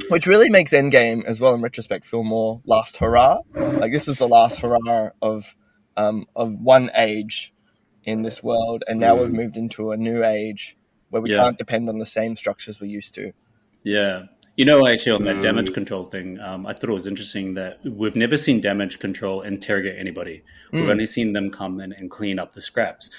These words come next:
Speaker 3: You know, that was commissioned
Speaker 2: Mm.
Speaker 3: by Tony Stark, as we know from, um, Homecoming.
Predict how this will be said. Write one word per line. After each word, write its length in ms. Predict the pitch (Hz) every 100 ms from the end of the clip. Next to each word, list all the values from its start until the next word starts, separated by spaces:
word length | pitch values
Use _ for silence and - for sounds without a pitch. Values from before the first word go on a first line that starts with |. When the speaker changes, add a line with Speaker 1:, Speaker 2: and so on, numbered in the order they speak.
| -
Speaker 3:
You 80 | -
know, 60 | 104
that 120 | 104
was 100 | 107
commissioned 500 | - 104 98 98 95
Speaker 2:
Mm. 40 | 92
Speaker 3:
by 140 | 87
Tony 280 | - 92 90
Stark, 340 | - 127 104
as 100 | 95
we 80 | 90
know 240 | 87 87 90
from, 440 | - 92 85 85 _ - - - - -
um, 300 | 95 90 87
Homecoming. 560 | - 113 120 107 87 85